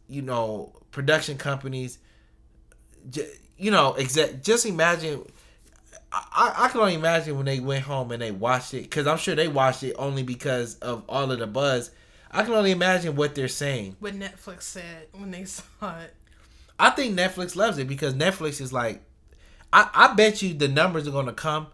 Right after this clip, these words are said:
Speaker 1: and
Speaker 2: Well, they don't share their numbers. They don't share that.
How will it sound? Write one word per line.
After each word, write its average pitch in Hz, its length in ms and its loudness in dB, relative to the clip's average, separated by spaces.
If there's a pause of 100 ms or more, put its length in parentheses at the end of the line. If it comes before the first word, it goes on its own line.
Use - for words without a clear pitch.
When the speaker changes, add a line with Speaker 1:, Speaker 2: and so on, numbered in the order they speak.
(520)
Speaker 1:
and 127 500 -6 (180)
Speaker 2:
Well, 208 180 -8
they 262 120 -4
don't 254 180 -6
share 196 440 -6
their 180 160 -14
numbers. 165 720 -14 (1700)
They 233 160 -4
don't 226 160 -4
share 190 300 -6
that. 165 320 -14